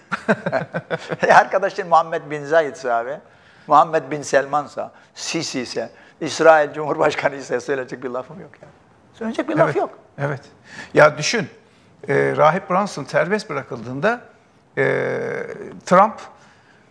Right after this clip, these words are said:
Speaker 2: "Türk yargısına teşekkür ederiz, sağlıklı bir karar verdi." demedi.
Speaker 1: <laughs> Ya.
Speaker 2: Erdoğan'a teşekkür etti.
Speaker 1: Evet.
Speaker 2: Ya Erdoğan yargıç değil ki.
Speaker 1: Nasıl yargıç?
Speaker 2: Savcı da değil.
Speaker 1: Olur mu ya? Başkomutan.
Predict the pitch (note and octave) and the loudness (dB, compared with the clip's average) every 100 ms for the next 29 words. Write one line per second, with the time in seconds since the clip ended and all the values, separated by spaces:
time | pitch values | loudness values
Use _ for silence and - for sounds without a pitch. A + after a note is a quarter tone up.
0 | _ _ _ - G3+ F#3+ F3 E3 D3 E3+ | _ _ _ 0 2 6 4 4 -6 -6
1 | F3 F3 E3 E3+ F3 C#3+ E3+ F#3+ - F3 | -4 -4 -4 -4 -4 -2 -2 -4 -2 4
2 | D#3+ D#3+ E3+ D3 E3 E3 D#3 D#3+ D3+ E3+ | 4 4 -6 -6 0 0 2 -2 -2 0
3 | C4 G3 B2+ D#3 - - C3 - A#2+ - | 0 0 0 0 0 0 -4 -4 -18 -20
4 | - - - _ C3+ B2+ A#2 A#2 F#3+ C4 | -20 -20 -20 _ -12 -6 -4 4 6 6
5 | B3+ A#3 F#3+ - C#3+ C#3+ - C3 B2 - | 4 2 0 -4 -8 -10 -8 -8 -8 -8
6 | B2 C3 D#3 F#3 E3 D3+ F3 F3+ F3 F3 | -10 2 4 6 4 4 0 2 0 0
7 | F3+ - C#4+ D#4 F3 A#2 _ _ _ _ | -6 -8 -8 -6 -8 -10 _ _ _ _
8 | _ _ _ - B2+ - A#2+ A#2 C#3+ D3 | _ _ _ -10 -6 0 0 0 -2 0
9 | G#3 C4 A#3+ A3+ B3 - _ _ - - | 2 2 2 0 -4 -14 _ _ -20 -16
10 | C#3 D3+ C#3 B2+ C#3+ - C#3+ B2+ C3 | -14 -12 -16 4 4 6 2 2 -6